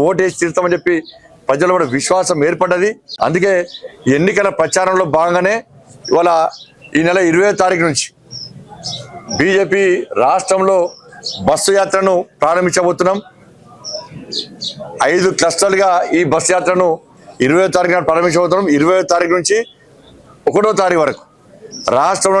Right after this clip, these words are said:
ఉండే సీనియర్ నాయకులు, నాయకులందరూ కూడా ఆయా క్లస్టర్లో, పార్లమెంట్లో, ఆ, నియోజకవర్గాల వారీగా, ఆ, యాత్రలో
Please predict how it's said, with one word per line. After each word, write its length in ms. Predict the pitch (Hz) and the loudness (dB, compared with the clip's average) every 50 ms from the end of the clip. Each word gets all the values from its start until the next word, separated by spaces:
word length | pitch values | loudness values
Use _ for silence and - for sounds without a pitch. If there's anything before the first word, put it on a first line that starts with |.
| 190 190 196 | 0 0 0
ఉండే 140 | 180 190 185 - | 0 0 0 0
సీనియర్ 300 | - - 175 190 190 180 180 | -2 0 0 0 0 2 0
నాయకులు, 360 | 180 185 175 156 185 185 190 190 190 190 - _ - 110 120 | 0 0 0 0 0 2 2 2 0 -2 -4 _ -2 0 0
నాయకులందరూ 520 | 135 151 175 185 170 180 170 170 180 175 180 | 2 2 2 2 0 0 0 2 2 2 2
కూడా 140 | 185 185 180 165 156 - - - - - - - - - - 131 | 2 2 2 0 -2 -4 -8 -16 -20 -20 -20 -20 -20 -6 -2 0
ఆయా 140 | 156 175 175 170 - | 0 0 0 -2 -2
క్లస్టర్లో, 440 | 151 156 151 - - 185 180 185 190 175 143 - | -2 -2 0 0 0 0 2 2 0 0 0 0
పార్లమెంట్లో, 440 | 156 170 175 180 185 185 165 180 180 175 156 165 147 - - - 147 | 0 2 2 0 0 0 0 0 0 2 0 -2 -2 -2 0 0 2
ఆ, 40 | 151 151 147 143 135 117 - - 139 139 | 2 2 2 0 -2 -2 -4 -2 -2 0
నియోజకవర్గాల 460 | 160 180 170 160 185 175 170 180 180 170 175 | 0 0 0 0 0 0 2 0 2 2 2
వారీగా, 260 | 175 170 175 175 165 147 - - _ _ _ _ - - - - - 120 | 2 2 2 0 0 0 -2 -6 _ _ _ _ -20 -20 -6 -2 0 0
ఆ, 40 | 131 131 127 143 | 2 2 2 2
యాత్రలో 440 | 160 170 165 - 180 175 180 180 | 0 0 0 0 0 2 2 2